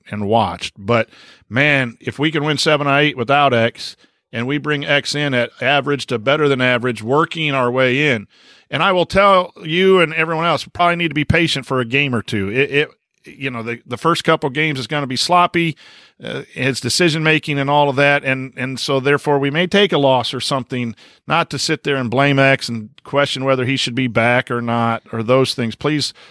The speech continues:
please avoid that. We want X back. We're better with X. And the ultimate goal now is, I think we have enough buildup that you can handle a loss or, or two in trying to get that team back i-, into things. I, I, I really don't see, um,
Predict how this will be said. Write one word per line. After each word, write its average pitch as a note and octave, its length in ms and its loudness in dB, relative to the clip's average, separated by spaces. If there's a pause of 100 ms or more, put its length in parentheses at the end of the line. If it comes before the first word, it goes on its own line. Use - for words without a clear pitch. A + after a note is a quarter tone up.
(120)
please C#3+ 220 -2
avoid B2 220 0
that. A2 160 0
We D3+ 140 4
want D#3 200 2
X C#3+ 200 0
back. B2+ 280 2
We're A#2+ 120 -2
better C#3 260 0
with C3 260 -4
X. A#2+ 320 0 (380)
And B2+ 100 -2
the A#2 80 -4
ultimate D#3 400 0
goal C3 200 2
now C3 180 2
is, B2 80 0
I B2+ 80 0
think F#3 240 -2
we F3 100 2
have D3+ 140 4
enough C#3+ 580 0
buildup B2 540 0 (480)
that D3+ 160 -2
you F3 100 -2
can E3 140 0
handle E3+ 280 4
a C3 40 6
loss B2 340 4
or, A#2+ 160 0
or B2 200 0
two B2+ 340 0
in B2+ 180 -2
trying D3 460 0
to B2 140 -6
get C3 240 -2
that A#2+ 200 0
team B2+ 460 -8
back A#2+ 580 -4 (400)
i-, - 60 -6
into C3+ 520 -2
things. B2+ 360 -2
I, B2+ 380 0
I, C3+ 140 -2
I A#2+ 100 -2
really C#3+ 340 2
don't D3 280 0
see, C3 640 0 (540)
um, A#2 800 0